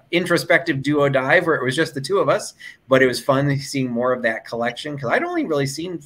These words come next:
like, little snippets of it. So it was fun to see the more examples from your collection. And so you, you know so much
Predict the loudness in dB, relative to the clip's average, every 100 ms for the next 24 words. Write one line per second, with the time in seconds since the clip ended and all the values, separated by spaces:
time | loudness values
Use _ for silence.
0 | -8 -6 -6 -4 -2 0 -2 -6 -18 -10
1 | -4 0 0 0 -4 -4 -4 -8 -6 -4
2 | -4 -4 -4 -4 -6 -6 -6 -8 -12 -6
3 | -4 -6 -8 -10 -10 -12 -12 -14 -12 -12
4 | -12 -12 -14 -14 -14 -14 -14 -10 -6 -6
5 | -6 -8 -6 -6 -6 -6 -2 -2 -2 -6
6 | -10 -16